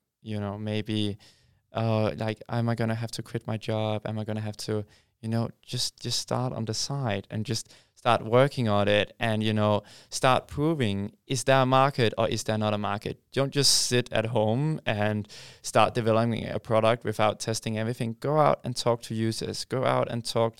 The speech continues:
to, you know, whoever might be relevant and pitch your idea. And, you know, you just,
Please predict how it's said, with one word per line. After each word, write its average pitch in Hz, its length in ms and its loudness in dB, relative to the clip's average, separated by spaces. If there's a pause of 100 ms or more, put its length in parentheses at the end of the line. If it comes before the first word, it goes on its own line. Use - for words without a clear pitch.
to, 107 300 0 (420)
you 110 80 -4
know, 110 160 4
whoever 113 500 4
might 110 300 0
be 110 120 -4
relevant 110 640 2 (140)
and 107 380 -2
pitch - 260 -6
your 123 140 4
idea. 117 440 2 (720)
And, 104 320 0
you 107 120 0
know, 104 480 0
you 113 120 -4
just, - 380 -4